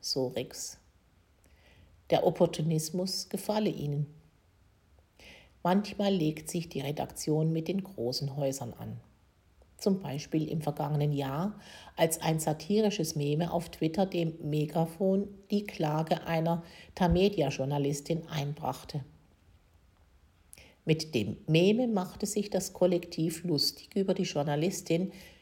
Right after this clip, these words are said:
die in einem Interview über die angebliche Cancel Culture klagte. Sie verglich deren Konsequenzen mit einem Todesurteil. Den Rechtsstreit gewann die Reitschule-Zeitung.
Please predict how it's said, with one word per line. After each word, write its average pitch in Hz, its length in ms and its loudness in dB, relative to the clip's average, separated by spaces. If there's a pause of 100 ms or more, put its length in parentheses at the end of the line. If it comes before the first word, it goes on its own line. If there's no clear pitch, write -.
(160)
die 170 140 0
in 165 120 0
einem 151 260 2
Interview 165 720 2
über 165 180 2
die - 160 0
angebliche 165 720 2
Cancel 165 540 0
Culture 131 460 -2
klagte. 147 560 2 (800)
Sie 240 160 4
verglich 190 520 2
deren 165 340 4
Konsequenzen 147 1080 0
mit 190 320 -2
einem 156 400 -4
Todesurteil. 135 1040 -4 (1600)
Den 147 140 -6
Rechtsstreit 214 1000 4
gewann 160 400 4
die 165 80 2
Reitschule-Zeitung. 117 1200 -2